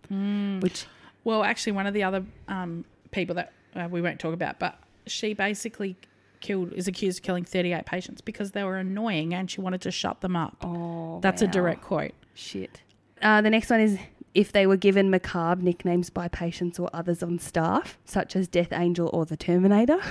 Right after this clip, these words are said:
Speaker 2: <laughs> So
Speaker 1: What did, um, George get double oh seven on Grey's Anatomy?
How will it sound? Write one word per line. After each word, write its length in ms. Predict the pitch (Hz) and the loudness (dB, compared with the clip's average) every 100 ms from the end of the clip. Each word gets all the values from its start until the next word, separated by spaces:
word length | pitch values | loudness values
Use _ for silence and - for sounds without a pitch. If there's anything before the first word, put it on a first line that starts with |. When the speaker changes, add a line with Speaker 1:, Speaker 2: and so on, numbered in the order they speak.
| - - - - | -8 -10 -14 -4
Speaker 2:
<laughs> 80 | 233 - - - - | -4 -4 -10 -12 2
So 280 | - 302 254 - | 10 10 8 2
Speaker 1:
What 100 | 311 | 0
did, 180 | 359 285 | 2 2
um, 420 | 247 202 190 240 _ _ _ _ 208 | 0 -2 -8 -12 _ _ _ _ -12
George 320 | 190 208 208 | -4 -4 -4
get 180 | - - | -4 -4
double 240 | 180 180 185 | -2 0 0
oh 100 | 170 | 0
seven 360 | - 170 190 | 0 -2 -2
on 300 | 202 175 185 - 208 | -2 -2 -4 -8 -2
Grey's 240 | 185 175 | 2 2
Anatomy? 540 | 180 165 180 254 480 | 2 0 0 -4 -6